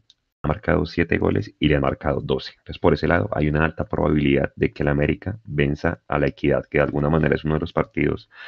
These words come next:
más importantes. Si bien el de Río Negro es importante, el de Equidad cobra mucha mayor relevancia porque tiene que haber un ganador en la mayoría de las probabilidades. Vamos a analizar el otro.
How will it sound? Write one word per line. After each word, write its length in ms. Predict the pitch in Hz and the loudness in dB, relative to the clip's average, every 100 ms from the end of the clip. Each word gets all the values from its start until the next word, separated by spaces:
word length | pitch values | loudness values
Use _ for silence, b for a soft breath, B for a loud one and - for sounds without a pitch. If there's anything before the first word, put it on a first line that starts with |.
| B B B | B B B
más 240 | - 80 82 | 2 2 4
importantes. 600 | 87 85 - 76 78 - | 0 -4 -2 -2 -2 -8
Si 140 | - 73 | -6 0
bien 160 | 73 | 0
el 80 | 71 | 2
de 80 | 87 | 2
Río 180 | 87 82 | 4 2
Negro 180 | 76 78 | 2 0
es 60 | |
importante, 600 | 85 85 82 76 - - - | -2 -4 -2 -2 -2 -4 -2
el 340 | 78 73 71 | -2 -2 -2
de 80 | 71 | -2
Equidad 400 | 71 - 73 80 - | -2 0 2 0 -2
cobra 440 | - 76 76 78 _ | 0 2 2 -2 _
mucha 320 | 85 80 78 82 | 0 2 2 0
mayor 260 | 78 78 | 2 4
relevancia 720 | 76 76 76 76 73 73 95 | 4 4 4 4 4 0 -4
porque 260 | - - - | -8 -6 -4
tiene 220 | 76 71 | -2 -2
que 80 | - | 2
haber 180 | 78 73 | 2 4
un 120 | 73 | 2
ganador 460 | 73 76 71 67 - _ | 2 2 2 0 -6 _
en 160 | - 76 | -4 0
la 80 | 73 | 0
mayoría 420 | 71 71 71 69 | 0 -2 -2 -2
de 80 | 69 | 0
las 140 | 76 | -2
probabilidades. 840 | - 76 76 78 92 104 - - _ B B B B B B _ | 2 6 8 6 4 2 0 -6 _ B B B B B B _
Vamos 180 | 80 87 | -4 0
a 60 | 98 | 2
analizar 340 | 85 76 85 | 2 2 0
el 80 | 76 | 0
otro. 220 | 73 | -2